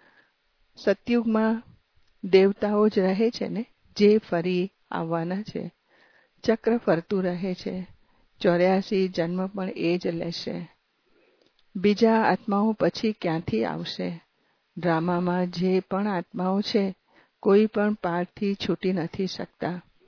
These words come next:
આ ચક્ર ફરતું જ રહે છે. આત્મા ક્યારેય ઘટતો નથી,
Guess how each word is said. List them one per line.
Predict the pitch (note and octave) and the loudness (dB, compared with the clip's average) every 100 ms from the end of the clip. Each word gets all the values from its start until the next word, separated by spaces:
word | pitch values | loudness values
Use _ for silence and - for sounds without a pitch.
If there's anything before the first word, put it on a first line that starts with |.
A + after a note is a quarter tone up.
| _ _ _ - | _ _ _ -4
આ | F#3 A3 | 0 0
ચક્ર | A3+ - G3 - G#3+ A3 | 0 -2 -2 0 0 0
ફરતું | - F3+ F3+ G#3+ G3+ | 0 -2 0 2 2
જ | G3 | 2
રહે | F3+ E3+ F#3 | -2 -2 -6
છે. | F#3 - F3+ E3+ _ _ _ _ - | -6 -6 -8 -8 _ _ _ _ -4
આત્મા | E3+ - G3 F3 | -2 -2 0 0
ક્યારેય | F3+ - F3+ F3 F#3 F#3+ G#3 - _ _ _ _ _ | -2 -4 -2 2 2 2 0 -6 _ _ _ _ _
ઘટતો | F3 D#3 G3 - - F#3+ | -8 -2 -2 -2 0 0
નથી, | E3+ F3+ - F#3+ E3+ | 0 -4 -6 -8 -8